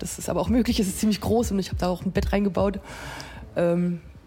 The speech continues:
ansonsten, ja, ich habe auch einen Haushalt zu erledigen. Ich kümmere mich eigentlich hauptsächlich um Musik hören, Promotion, ähm, die ganzen Promos hören, äh, Vorbereitungen, Mixer aufnehmen. Ähm, ich lerne natürlich auch noch das Produzieren nebenbei.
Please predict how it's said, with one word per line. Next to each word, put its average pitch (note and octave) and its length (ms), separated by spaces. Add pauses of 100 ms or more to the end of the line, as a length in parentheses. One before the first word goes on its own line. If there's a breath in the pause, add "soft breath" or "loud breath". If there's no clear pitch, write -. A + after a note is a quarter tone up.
(380 loud breath)
ansonsten, F#3 640
ja, E3+ 120
ich F3 120
habe F3+ 120
auch F3 60
einen D#3+ 140
Haushalt G#3+ 280
zu - 140
erledigen. A3+ 580
Ich - 140
kümmere G3+ 220
mich G3 160
eigentlich F3+ 260 (320)
hauptsächlich G3+ 420
um F#3 160
Musik F3+ 460
hören, A3+ 300
Promotion, G#3 560
ähm, F3 240 (100)
die F3+ 80
ganzen - 280
Promos A3 420
hören, G3+ 320 (760 loud breath)
äh, F3+ 220
Vorbereitungen, F#3+ 1080
Mixer - 300
aufnehmen. F#3 760
Ähm, E3 360
ich - 140 (140)
lerne F#3 260
natürlich F3+ 240
auch F3+ 60
noch F3 80
das - 120
Produzieren A#3 480
nebenbei. A3 500